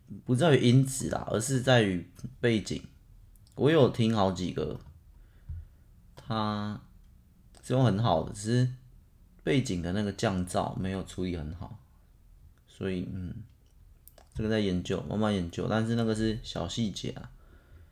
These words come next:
有，有，<laughs> 有闲有空再，再去雕。我现在多录一点好了，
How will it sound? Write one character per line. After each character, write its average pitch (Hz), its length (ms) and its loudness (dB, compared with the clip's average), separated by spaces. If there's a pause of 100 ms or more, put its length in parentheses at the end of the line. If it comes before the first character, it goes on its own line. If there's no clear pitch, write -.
(720)
有， 92 300 -4
有， 95 220 -2 (640)
<laughs> - 680 -20
有 98 180 0
闲 101 480 2
有 92 140 0
空 104 380 -2
再， 98 240 -4 (280)
再 107 140 -2
去 101 140 -4
雕。 87 500 -6 (1000)
我 104 80 -10
现 113 120 0
在 113 160 2
多 101 220 -2
录 104 160 0
一 101 60 -2
点 - 200 -6
好 110 180 -12
了， - 60 -20